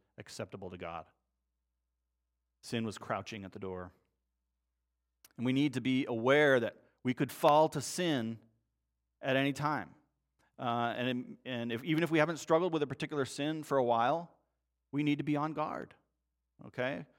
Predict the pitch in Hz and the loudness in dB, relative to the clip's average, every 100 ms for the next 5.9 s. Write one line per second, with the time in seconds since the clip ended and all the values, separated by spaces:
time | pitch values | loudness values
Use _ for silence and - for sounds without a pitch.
0 | _ 123 135 131 139 127 139 147 - - | _ 0 0 0 -4 -2 -4 -4 -6 -6
1 | 101 - 143 143 147 151 165 165 107 117 | -6 -4 -4 -4 -4 -4 -2 -4 -8 -10
2 | 104 - 120 131 120 - _ 127 160 - | -10 -12 -2 0 0 -4 _ -4 -2 -2
3 | - 135 135 - 233 80 - - - _ | 0 0 0 -4 -6 -8 -12 -18 -20 _
4 | _ _ _ _ _ _ _ _ _ _ | _ _ _ _ _ _ _ _ _ _
5 | - 120 156 156 147 143 156 170 156 | -14 2 8 8 8 6 4 2 -2